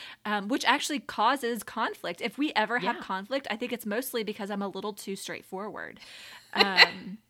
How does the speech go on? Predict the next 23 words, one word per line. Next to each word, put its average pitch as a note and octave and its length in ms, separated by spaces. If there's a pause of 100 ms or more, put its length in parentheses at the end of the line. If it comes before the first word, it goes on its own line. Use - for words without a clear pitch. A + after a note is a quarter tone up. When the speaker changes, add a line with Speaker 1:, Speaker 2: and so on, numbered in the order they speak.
(140)
Speaker 2:
Me A3+ 120
Speaker 1:
and C4+ 120
she's E4+ 160
Speaker 2:
too. F4+ 60
Speaker 1:
a C#4+ 120
middle D#4 220
child, C4 600
and B3 100
she's E4 180
a G#4+ 60
middle C#4 260
child F3 380
though. F#3 160
So A3+ 140
that A#3 420
kind A#3+ 220
of, G#3 220
I, A3+ 120
I'm A#3 200
all G#3+ 300
about G3 280
birth F3+ 220
order. F3+ 380